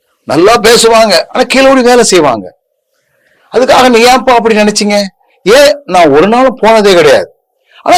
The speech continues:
இப்படிப்பட்டவங்க எல்லாம் ஒரு நாள் தன்னாலே தேடி வராங்க. ஏன்னா வேதம் அப்படி சொல்லுகிறது, "உன் பட்சத்தில் வருவார்கள்." இது ஆண்டவர் அவருடைய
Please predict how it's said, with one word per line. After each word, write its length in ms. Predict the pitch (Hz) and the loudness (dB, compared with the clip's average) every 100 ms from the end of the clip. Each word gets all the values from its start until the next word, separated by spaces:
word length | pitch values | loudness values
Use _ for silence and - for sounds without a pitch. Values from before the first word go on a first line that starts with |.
| 311 | 0
இப்படிப்பட்டவங்க 600 | 254 202 233 220 190 160 | -2 -2 0 0 2 2
எல்லாம் 200 | 170 156 | 0 0
ஒரு 100 | 233 | 0
நாள் 240 | 247 262 262 | 0 -2 -2
தன்னாலே 340 | 262 285 285 - 269 | -2 0 0 0 0
தேடி 180 | 262 233 | 2 2
வராங்க. 280 | 185 131 107 - _ _ _ 107 110 | 2 -2 -8 -20 _ _ _ -8 -4
ஏன்னா 260 | 95 82 113 - _ _ _ _ 76 | -4 -4 -6 -6 _ _ _ _ -8
வேதம் 540 | 110 151 156 151 151 147 127 | -2 0 2 0 -2 -4 -6
அப்படி 240 | - 107 - | -6 -8 -6
சொல்லுகிறது, 480 | 151 139 131 - - _ _ _ _ _ - | -6 -8 -16 -18 -20 _ _ _ _ _ -8
"உன் 180 | 123 131 127 104 | -4 -2 -4 -4
பட்சத்தில் 640 | 127 - 123 - 110 104 98 98 87 | -4 -2 -6 -4 -6 -4 -4 -6 -6
வருவார்கள்." 560 | 95 76 - - - _ _ _ _ _ - | -8 -8 -14 -18 -20 _ _ _ _ _ -14
இது 160 | 98 98 104 | -8 -4 -2
ஆண்டவர் 460 | 120 117 104 95 90 - | -2 -2 -4 -6 -8 -10
அவருடைய 400 | 107 123 139 143 | -6 -2 -2 0